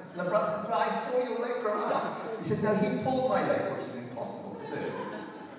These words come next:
And as she stood there talking to me, she suddenly shares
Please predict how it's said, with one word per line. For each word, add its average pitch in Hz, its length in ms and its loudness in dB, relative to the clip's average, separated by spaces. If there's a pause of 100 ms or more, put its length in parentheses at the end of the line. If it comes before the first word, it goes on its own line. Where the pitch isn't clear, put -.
(240)
And 170 540 2
as - 520 2
she 202 80 -6
stood - 380 -6
there 156 200 2
talking - 380 0
to - 140 -4
me, - 240 -4
she 220 80 -6
suddenly 202 520 2
shares - 720 2